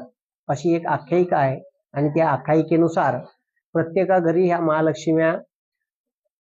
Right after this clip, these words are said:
कशा आल्या याची एक कथा असते.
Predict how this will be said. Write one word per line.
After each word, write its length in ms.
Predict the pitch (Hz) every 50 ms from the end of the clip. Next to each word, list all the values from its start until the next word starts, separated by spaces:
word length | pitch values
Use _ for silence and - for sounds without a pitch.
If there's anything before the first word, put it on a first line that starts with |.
| _ _ _ _ _ _ _
कशा 260 | - 175 - - 226 202
आल्या 380 | 185 180 170 156 135 127 127 - 175 156
याची 360 | 143 143 - 208 196 185 190
एक 200 | 190 - - 160
कथा 160 | 143 - -
असते. 600 | 175 160 147 - - 151 147 - - - -